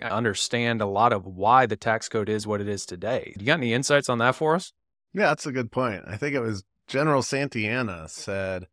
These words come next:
Speaker 2: um, "Those who refuse to learn history are condemned to repeat it." So I love history.
Speaker 1: <laughs>
Speaker 2: I can't say I actually love the history of tax in, in our country, but I like where it's going. I like where we're helping people go with it.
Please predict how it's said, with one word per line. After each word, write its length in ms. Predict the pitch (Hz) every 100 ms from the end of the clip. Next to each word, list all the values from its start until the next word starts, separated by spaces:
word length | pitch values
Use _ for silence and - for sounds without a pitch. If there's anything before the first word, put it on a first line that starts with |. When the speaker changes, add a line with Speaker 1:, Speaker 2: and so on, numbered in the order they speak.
| _ _ _ _ _ -
Speaker 2:
um, 400 | 95 90 82 87 _ -
"Those 400 | 120 151 165 -
who 480 | 139 131 120 113 104
refuse 440 | 107 - 135 139
to 120 | - 95
learn 420 | 95 110 123 110
history 380 | 95 90 - 90
are 80 |
condemned 460 | 85 95 90 98 92
to 100 | -
repeat 360 | 87 - 98 76
it." 160 | -
So 100 | -
I 140 | 135 277
love 300 | 233 285 202
history. 500 | 95 - 135 - - _ -
Speaker 1:
<laughs> 80 | 113 _ _ _ -
Speaker 2:
I 100 | 117
can't 240 | 185 156
say 260 | 160 127 117
I 100 | 110 -
actually 540 | 123 127 - 120 104
love 640 | 98 98 113 147 135 104 92
the 80 | 95
history 380 | 110 - 104 90
of 100 | -
tax 380 | 107 87 -
in, 180 | 95 90
in 140 | - 92
our 140 | 85
country, 400 | - 135 143 117
but 120 | 143
I 120 | 220 214
like 180 | 196
where 140 | - 98
it's 120 | -
going. 320 | - - 104
I 120 | 123
like 180 | 107 113
where 100 | 107
we're 140 | 98 95
helping 360 | 95 98 -
people 280 | - 90 82
go 180 | 80 69
with 220 | 87 -
it. 140 | -